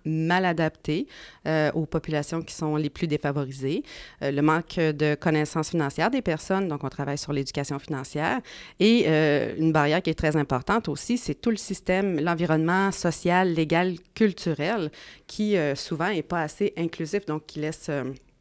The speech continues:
beaucoup de gens de côté, puis comme tu le mentionnais, parmi les plus défavorisés, donc les femmes, les jeunes, les autochtones. Alors, on comprend bien là, que,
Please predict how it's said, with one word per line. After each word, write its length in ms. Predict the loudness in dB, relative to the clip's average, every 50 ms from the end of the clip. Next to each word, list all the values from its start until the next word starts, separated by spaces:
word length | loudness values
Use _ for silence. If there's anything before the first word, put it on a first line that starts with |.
| -10 -10 -10 -14 -20 -20 _ _ -20 -20 -12 6
beaucoup 240 | 8 8 8 10 6
de 60 | 4
gens 300 | 6 6 8 8 8 6
de 120 | 6 6 4
côté, 440 | 4 4 0 0 2 2 2 2 2
puis 160 | 0 -4 -2
comme 180 | 0 0 -2 0
tu 120 | 0 -2
le 60 | 0
mentionnais, 580 | 0 -2 -2 -2 -2 -2 0 0 0 0 -2 -4 -8 -16 -20 -4 0
parmi 300 | 2 4 4 4 2 2
les 120 | 0 -2
plus 220 | -2 -2 -4 -4 -4
défavorisés, 640 | -4 -4 -4 -4 -4 -4 -4 -4 -4 0 0 0 0
donc 240 | 0 -4 -6 -6
les 80 | -6 -6
femmes, 460 | -2 2 4 4 6 6 4 2 0
les 180 | -2 -2 -2 -2
jeunes, 460 | 2 4 6 6 6 6 4 2 2
les 180 | 0 0 -2 -2
autochtones. 680 | 0 0 0 -2 0 2 2 4 4 4 2 0 -2 -6 -12 -18 -20 -20 -20 -10
Alors, 200 | -6 -4 -2 -2
on 60 | -2 -4
comprend 420 | -2 -4 -4 -4 -4 -4 -2 -2
bien 220 | -2 -2 -2 0
là, 140 | 0 0 -2
que, 320 | -4 -4 -2 0 0 0